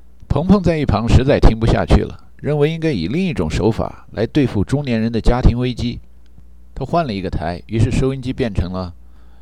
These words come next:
“Set the Night to Music by Starship”。地质队员们就在宇宙飞船的歌声中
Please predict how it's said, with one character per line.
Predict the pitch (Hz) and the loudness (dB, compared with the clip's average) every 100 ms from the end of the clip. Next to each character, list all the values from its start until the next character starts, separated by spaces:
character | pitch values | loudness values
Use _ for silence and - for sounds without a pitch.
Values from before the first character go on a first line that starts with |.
| - - | -16 -6
“Set | - 127 139 107 | 2 2 0 -6
the | 117 | -6
Night | 123 143 | -6 -6
to | 139 143 | -6 -6
Music | 127 82 50 - | -6 -6 -8 -10
by | - 85 80 | -6 -4 -4
Starship”。 | 80 113 127 113 - - - - - - - - - - - - - | -6 -4 -2 -2 -2 -4 -16 -16 -18 -20 -20 -20 -20 -20 -20 -20 -4
地 | 160 170 | 0 2
质 | 160 | 6
队 | 165 135 | 6 6
员 | 110 | 4
们 | 143 143 135 | 2 0 0
就 | 156 | 0
在 | 139 120 | 2 2
宇 | 85 71 | 2 2
宙 | 120 | 2
飞 | 131 147 | 4 4
船 | 110 127 | 4 2
的 | |
歌 | 131 139 | 2 4
声 | 143 147 | 4 2
中 | 143 143 | 0 0